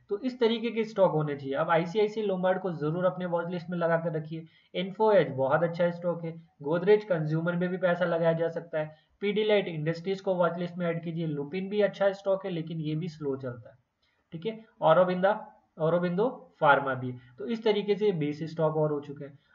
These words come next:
अब आपको जब मैंने Nifty फिफ्टी का बताया था तो इसमें से ये केवल दस ही stock है, इसके अलावा भी बहुत अच्छे अच्छे stock है, जैसे Bajaj Finance हो गया, Bajaj Finserv हो गया, एचडीएफसी एमसी हो गया, एचडीएफसी Life हो गया। इस तरीके के बहुत सारे stock हैं जो आप अपनी watch list में लगा सकते हैं।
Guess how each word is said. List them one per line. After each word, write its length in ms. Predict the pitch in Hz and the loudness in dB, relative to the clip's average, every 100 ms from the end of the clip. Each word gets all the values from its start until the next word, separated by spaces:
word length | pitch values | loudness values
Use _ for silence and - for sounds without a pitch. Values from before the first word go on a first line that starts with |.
| - | 0
अब 120 | 220 | 6
आपको 420 | 226 226 - 226 | 8 6 2 0
जब 140 | 226 226 | 2 2
मैंने 220 | 233 233 | 0 -2
Nifty 340 | 175 170 240 | -2 -4 -6
फिफ्टी 300 | 233 214 226 | -8 -8 -2
का 120 | 220 | 2
बताया 320 | 202 190 170 175 | 4 4 4 2
था 120 | 226 | 0
तो 120 | 226 | 0
इसमें 340 | 185 170 196 | -2 -4 -6
से 120 | 208 233 | -4 -4
ये 100 | 247 | -2
केवल 280 | 214 226 | 0 2
दस 280 | 226 180 196 | 6 6 6
ही 80 | 226 | -2
stock 260 | 220 208 170 | 0 0 0
है, 120 | 147 - _ | -4 -10 _
इसके 280 | 185 190 240 | -10 -6 2
अलावा 300 | 226 214 214 | 6 8 8
भी 140 | 220 233 | 6 4
बहुत 320 | 156 156 190 | 4 6 4
अच्छे 220 | 190 196 | 2 -2
अच्छे 200 | 185 185 | -4 -6
stock 320 | 170 180 170 | -2 -2 0
है, 60 | 165 | -2
जैसे 220 | 156 156 | -4 -2
Bajaj 380 | 156 139 151 160 | 0 4 4 4
Finance 420 | - 165 165 165 | 2 -4 -4 -6
हो 80 | 165 | -6
गया, 260 | 160 156 147 | -2 0 2
Bajaj 400 | 139 139 160 165 | 0 2 0 0
Finserv 420 | 175 160 165 151 | -6 -8 -8 -6
हो 120 | 151 | -6
गया, 280 | 147 147 139 - _ - | -4 -4 -4 -12 _ -6
एचडीएफसी 640 | 170 185 208 208 202 208 196 | -4 -2 2 2 2 -2 -2
एमसी 320 | 180 175 190 | -2 -4 -4
हो 140 | 180 | -4
गया, 200 | 170 175 170 160 | 0 0 0 -2
एचडीएफसी 540 | 160 190 208 202 - | -4 -2 0 0 0
Life 320 | 190 165 170 | 0 2 0
हो 120 | 170 165 | -2 -4
गया। 160 | 165 160 - - | -4 -6 -14 -8
इस 180 | 254 - | -8 0
तरीके 400 | 226 233 226 247 | 0 0 -2 0
के 120 | 240 | 0
बहुत 540 | 185 160 151 208 220 | 4 4 6 6 6
सारे 240 | 220 214 208 | 2 2 2
stock 400 | 208 202 196 - | 2 0 0 0
हैं 140 | 202 | -4
जो 120 | 185 196 | -2 0
आप 200 | 180 180 | 2 0
अपनी 220 | 175 185 | -6 -6
watch 240 | 165 151 160 | -2 -2 -4
list 160 | 170 | -10
में 80 | 180 | -6
लगा 300 | 165 143 151 | -2 2 2
सकते 300 | 165 165 - | 2 0 -6
हैं। 200 | 160 208 | -8 -8